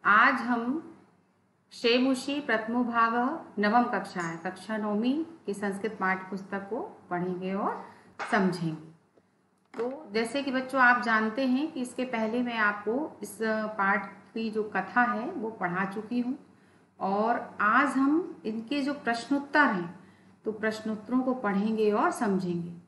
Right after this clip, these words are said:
आप सभी बच्चों से यह कहना चाहूँगी कि आप सभी बच्चे बेटा जो भी आपने copy या register बनाया है उसमें आप बहुत अच्छे से इन प्रश्नोत्तरों को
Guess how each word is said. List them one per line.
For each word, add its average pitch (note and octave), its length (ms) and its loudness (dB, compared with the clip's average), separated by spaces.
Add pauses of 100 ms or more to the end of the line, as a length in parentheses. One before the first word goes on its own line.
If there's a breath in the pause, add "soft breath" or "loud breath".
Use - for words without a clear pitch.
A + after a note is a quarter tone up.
(320 soft breath)
आप A3+ 380 0
सभी B3+ 200 0
बच्चों B3 360 -2
से B3+ 100 -2
यह B3 160 2
कहना G#3+ 300 -2
चाहूँगी G#3+ 580 -2
कि E4 140 -4
आप B3 260 2
सभी B3 340 -2
बच्चे B3 380 -4
बेटा B3 440 -4 (400 loud breath)
जो G3+ 160 2
भी A#3+ 160 2
आपने A#3 340 0
copy A#3 640 -4
या G3+ 120 -2
register F#3+ 480 -4
बनाया F#3+ 440 -2
है C4 260 -2
उसमें G#3 480 -6
आप G3+ 160 -4
बहुत A3 340 -6
अच्छे A3 280 -6
से A3 180 -6
इन G#3 120 -4
प्रश्नोत्तरों F#3+ 640 -8
को C#4+ 380 -4